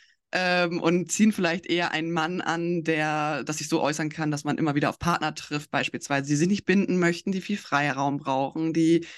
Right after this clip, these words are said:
äh, Unabhängigkeit für sich benötigen. Und es geht ja auch genau, wie du gerade gesagt hast, genau darum, diese uranische Kraft selber an sich zu aktivieren und beide Seiten miteinander in Einklang zu bringen,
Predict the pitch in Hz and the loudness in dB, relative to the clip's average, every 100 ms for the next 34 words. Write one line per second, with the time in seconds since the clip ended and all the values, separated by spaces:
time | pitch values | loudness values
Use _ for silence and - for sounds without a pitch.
0 | - - _ 170 170 170 175 175 156 165 | -20 -20 _ -2 0 2 2 2 0 0
1 | 147 151 - 139 135 139 - 147 131 139 | 0 -2 -4 -2 -2 -2 -4 -6 -4 -4
2 | 143 139 135 131 131 131 127 127 - 135 | 0 2 2 0 -2 -2 -2 -2 -2 -2
3 | 131 131 - - - _ _ _ - 175 | 0 -2 -4 -18 -20 _ _ _ -2 0
4 | 170 151 147 - 147 147 170 160 143 131 | 2 0 -2 -2 0 2 2 2 2 0
5 | 131 120 113 117 - 165 151 131 120 117 | -2 -2 -4 -4 -4 -6 -4 -2 -2 0
6 | 117 127 147 165 160 - - - 131 135 | -2 0 0 0 -2 -8 -8 -4 0 0
7 | 131 120 151 196 - 185 - - 254 180 | 0 0 0 -2 -4 -8 -8 -4 0 0
8 | 127 117 120 - 113 - - 113 113 113 | 0 -2 -6 -8 -8 -8 -8 -4 -2 -2
9 | 123 120 143 208 170 170 170 151 147 147 | 0 0 2 0 0 0 -2 -4 -2 -2
10 | 131 139 160 - 190 180 - 170 170 170 | -2 0 -2 -2 -2 -2 -6 -4 -2 0
11 | 175 | 0